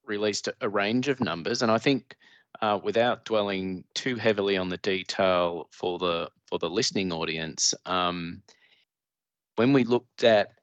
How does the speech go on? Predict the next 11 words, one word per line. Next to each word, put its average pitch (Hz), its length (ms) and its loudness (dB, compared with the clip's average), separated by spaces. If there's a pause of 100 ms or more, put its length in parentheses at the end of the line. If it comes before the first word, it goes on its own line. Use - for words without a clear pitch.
employment 110 800 -2
growth 113 440 4
numbers 107 600 0
and, 92 300 -4 (100)
and 92 220 -8
wages 104 560 2
growth 101 460 2 (140)
and, 98 300 -4
and 104 200 -6
population 110 800 -2
growth, 85 420 -6